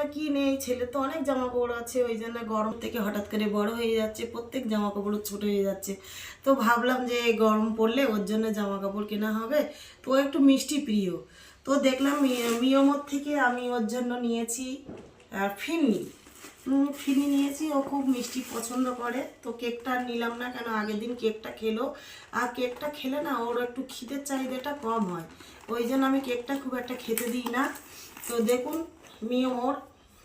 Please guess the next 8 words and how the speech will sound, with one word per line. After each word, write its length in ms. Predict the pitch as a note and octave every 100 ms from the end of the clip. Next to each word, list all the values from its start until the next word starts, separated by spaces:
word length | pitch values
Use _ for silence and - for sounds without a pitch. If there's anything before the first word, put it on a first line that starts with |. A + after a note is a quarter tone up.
| _ _ _ _
মিয়ামোর 420 | A3 A#3 A3+ A3+ A3+
থেকে 360 | A3+ A#3+ C4 D4 - - - - - -
আমি 200 | G#3+ A3+ A3+
নিয়েছি 540 | A3+ A#3 - C#4 - - - - - - - - - - - - - - - - - - - - - - - - - -
ফিরনি। 420 | - C#4 B3+ F#3+
দেখুন 400 | G3+ G#3 F3 B2 - - - - - - - - _ - -
কি 100 | A#3+
সুন্দর 340 | - A3 A3+